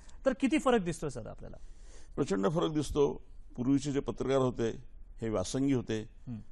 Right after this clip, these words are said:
Speaker 2: वाचन करायचे आणि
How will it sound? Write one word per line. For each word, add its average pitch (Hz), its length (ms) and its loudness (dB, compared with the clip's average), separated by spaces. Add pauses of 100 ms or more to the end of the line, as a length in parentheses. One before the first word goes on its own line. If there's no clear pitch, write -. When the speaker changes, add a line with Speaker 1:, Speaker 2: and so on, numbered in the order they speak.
(120)
Speaker 2:
वाचन 104 440 2
करायचे 104 480 2 (800)
आणि 175 520 0